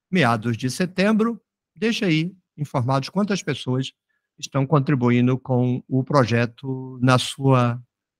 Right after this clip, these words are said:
época, quando você assiste o vídeo, inclusive se você é um deles. Tchau, tchau, até o próximo vídeo.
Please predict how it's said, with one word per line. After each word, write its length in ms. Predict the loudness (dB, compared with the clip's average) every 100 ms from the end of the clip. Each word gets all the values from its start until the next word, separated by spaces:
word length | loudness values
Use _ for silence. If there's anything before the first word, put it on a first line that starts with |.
| _ _ _
época, 440 | 2 2 -6 -8 _ _ _
quando 200 | 6 8
você 220 | 6 4
assiste 340 | 4 4 4 4
o 40 |
vídeo, 280 | 4 2 6
inclusive 600 | 6 6 6 4 2 -4 _ _ _ _ _
se 140 | _ 0
você 280 | 0 2 2
é 60 |
um 100 | 2
deles. 440 | 0 -4 -10 -20 -20 _ _ _ _ _ _ _ _ _ _ _ _ _ _ _ _ _ -4
Tchau, 100 | 4
tchau, 280 | 8 10 8
até 220 | 8 4
o 60 |
próximo 340 | 6 2 2 2
vídeo. 500 | 4 4 2 0